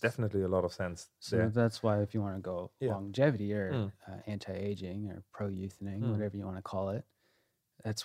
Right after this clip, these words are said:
Speaker 2: one reason why you'd be interested in balancing your minerals at a young age
Speaker 1: Mm.
Speaker 2: rather than waiting until you're fifty or sixty, because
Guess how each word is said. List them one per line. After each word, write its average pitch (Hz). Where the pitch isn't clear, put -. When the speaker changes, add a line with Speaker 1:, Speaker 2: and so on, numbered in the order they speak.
Speaker 2:
one 120
reason 117
why 104
you'd 104
be 101
interested 95
in 92
balancing 95
your 90
minerals 87
at 87
a -
young 95
age 123
Speaker 1:
Mm. 95
Speaker 2:
rather 110
than 101
waiting 92
until 90
you're 92
fifty -
or -
sixty, -
because 95